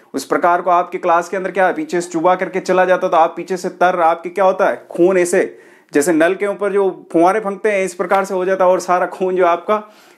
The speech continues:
खत्म हो जाता है, और आप जो गुब्बारा, फूला हुआ गुब्बारा ऐसे सिकुड़ जाता है ना, फिर उस प्रकार से हो जाते हैं। तो ऐसा नहीं है, है ना, रक्त का थक्का बन जाता है।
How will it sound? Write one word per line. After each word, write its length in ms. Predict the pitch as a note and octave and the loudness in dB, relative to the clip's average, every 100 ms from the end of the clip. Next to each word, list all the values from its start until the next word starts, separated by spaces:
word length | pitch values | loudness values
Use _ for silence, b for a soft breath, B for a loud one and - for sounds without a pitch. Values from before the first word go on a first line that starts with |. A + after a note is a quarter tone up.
| - | -4
खत्म 240 | F#3 G3 | 0 0
हो 100 | F#3+ | 0
जाता 180 | F#3+ F#3+ | 0 2
है, 60 | F#3 | 4
और 60 | |
आप 140 | E3+ F3 | 2 0
जो 80 | F#3 | -6
गुब्बारा, 360 | C#3 E3 G3 | -4 0 0
फूला 300 | G3 F#3 G#3 | -2 -2 0
हुआ 80 | G#3 | 0
गुब्बारा 280 | G3 G3+ G3+ | 2 2 2
ऐसे 140 | G3 | 0
सिकुड़ 280 | G3 F#3 G#3 | -10 -8 -2
जाता 240 | A3+ A3 | 0 0
है 60 | G#3+ | -2
ना, 100 | A#3+ | -2
फिर 300 | A#3 F3+ - _ | -4 -6 -8 _
उस 160 | D3+ D#3+ | -2 -2
प्रकार 320 | F3 F3 F3 | 0 0 0
से 80 | F3+ | 0
हो 120 | F3 | -2
जाते 220 | E3+ E3 | -2 -2
हैं। 80 | D#3 B B B | -8 B B B
तो 60 | |
ऐसा 240 | C3+ C#3+ G3+ | 0 2 2
नहीं 200 | G3 G#3+ | 0 0
है, 100 | F#3+ | 0
है 60 | |
ना, 100 | F3+ | 2
रक्त 260 | G3+ D3+ - | 0 -2 -4
का 120 | G3+ | -4
थक्का 300 | F#3 F3 G3+ | -4 -4 0
बन 180 | F#3 F#3 | 0 0
जाता 240 | F3 D#3 | 0 0
है। 160 | B2 - | -4 -6